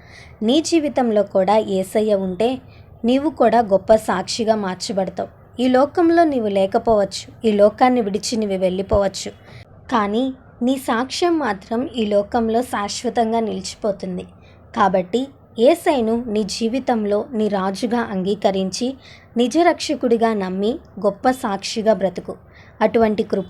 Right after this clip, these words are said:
పరిశుద్ధాత్మ దేవుడు మనందరికీ దయచేయునుగాక. ఆమేన్. ఈ వీడియో మీకు దీవెనకరంగా, ఆశీర్వాదకరంగా అనిపించినట్లయితే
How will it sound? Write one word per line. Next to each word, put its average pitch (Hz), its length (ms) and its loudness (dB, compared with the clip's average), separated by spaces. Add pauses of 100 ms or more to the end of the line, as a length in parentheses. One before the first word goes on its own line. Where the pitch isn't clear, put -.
(120)
పరిశుద్ధాత్మ 226 800 -2
దేవుడు 185 320 2
మనందరికీ 208 720 0
దయచేయునుగాక. 190 1000 0 (420)
ఆమేన్. 214 440 2 (360)
ఈ 240 120 4
వీడియో 247 380 2
మీకు 320 260 2
దీవెనకరంగా, 226 960 2
ఆశీర్వాదకరంగా 202 920 0
అనిపించినట్లయితే 196 1040 -2